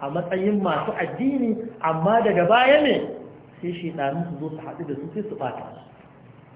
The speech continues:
In an ce shaidanu ba sai shaidanun ɓoye ba. Uban mutum yana iya zama shaidani. Ai shi yasa a wani hadisin Annabi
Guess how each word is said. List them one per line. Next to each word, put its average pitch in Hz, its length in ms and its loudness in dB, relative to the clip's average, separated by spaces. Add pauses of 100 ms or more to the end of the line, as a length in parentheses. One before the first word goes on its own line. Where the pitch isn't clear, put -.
(560)
In 190 100 -2
an 202 180 0
ce 226 120 -2
shaidanu 170 440 -4
ba 156 220 0
sai 196 100 -4
shaidanun 160 480 -4
ɓoye 131 320 0
ba. 127 300 -2 (880)
Uban 220 340 2
mutum 196 300 0
yana 165 260 0
iya 160 140 0
zama 156 220 0
shaidani. 131 580 -4 (360)
Ai 190 200 2
shi 220 80 -2
yasa 220 180 2
a 165 140 4
wani 196 180 4
hadisin 185 540 -2 (300)
Annabi 165 360 -4